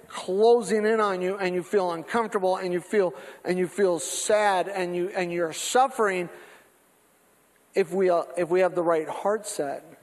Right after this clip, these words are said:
to allow God to work in and through us, God is going to extract something from us.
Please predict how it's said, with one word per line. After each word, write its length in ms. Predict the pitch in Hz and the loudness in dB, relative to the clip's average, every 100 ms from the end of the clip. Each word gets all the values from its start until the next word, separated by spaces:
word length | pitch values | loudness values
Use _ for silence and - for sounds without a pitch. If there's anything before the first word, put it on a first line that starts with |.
| _ _ _ | _ _ _
to 160 | - 175 | -4 0
allow 240 | 165 165 | 2 0
God 240 | 165 170 156 | 0 0 -2
to 60 | |
work 280 | 147 165 165 | -2 -2 -2
in 140 | 175 165 | -6 -6
and 160 | 156 | -6
through 220 | - 190 | -2 0
us, 240 | 165 143 - - - | 0 -2 -12 -20 -8
God 160 | - 170 | 0 0
is 100 | 170 | 0
going 220 | 165 170 | -2 -2
to 160 | - 156 | -2 -4
extract 560 | 131 - - 165 160 | -6 -10 -4 -4 -4
something 400 | - 147 127 127 | -6 -8 -8 -14
from 260 | 117 135 113 | -12 -12 -12
us. 260 | 110 - | -16 -20